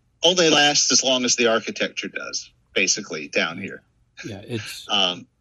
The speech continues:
Speaker 2: yeah, I
Speaker 1: and,
Speaker 2: mean
Speaker 1: and I, I get that sense in a lot of other cities too. You get to the core of the city, like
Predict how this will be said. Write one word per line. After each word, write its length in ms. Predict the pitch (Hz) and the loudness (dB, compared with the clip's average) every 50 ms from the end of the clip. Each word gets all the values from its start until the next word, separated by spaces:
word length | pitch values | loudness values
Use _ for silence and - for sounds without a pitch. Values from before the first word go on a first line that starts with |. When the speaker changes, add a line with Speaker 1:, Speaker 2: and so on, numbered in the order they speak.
| _ _ _ | _ _ _
Speaker 2:
yeah, 220 | - 127 110 85 _ _ | -8 -8 -8 -8 _ _
I 60 | - 135 | 2 2
Speaker 1:
and, 80 | 131 117 | 2 2
Speaker 2:
mean 40 | 98 127 | 2 2
Speaker 1:
and 120 | 135 131 | 4 4
I, 160 | 131 135 143 - | 4 4 4 2
I 100 | 143 139 | 2 2
get 200 | 139 135 185 - | 4 2 2 4
that 160 | - 160 143 - | 4 4 4 4
sense 260 | - 165 151 139 - | 4 4 4 2 2
in 60 | 139 | 2
a 60 | 131 127 | 2 2
lot 180 | 123 123 120 | 2 2 0
of 80 | 117 110 | 2 0
other 180 | 117 113 120 | 0 -2 -2
cities 400 | 139 - - 117 101 104 101 - | -4 -2 -4 -4 -4 -2 -4 -6
too. 180 | - - 139 107 | -2 0 0 0
You 140 | 95 107 135 | 0 -2 -2
get 140 | 147 196 - | -2 0 2
to 80 | 208 | 2
the 100 | 175 160 | 0 0
core 400 | 143 - - 185 170 165 165 160 | -4 -6 0 4 6 6 8 8
of 120 | 160 143 135 | 6 4 4
the 60 | 143 | 0
city, 380 | 135 - - 127 117 117 117 | 0 2 2 2 2 2 2
like 220 | 113 113 117 107 | 2 2 0 0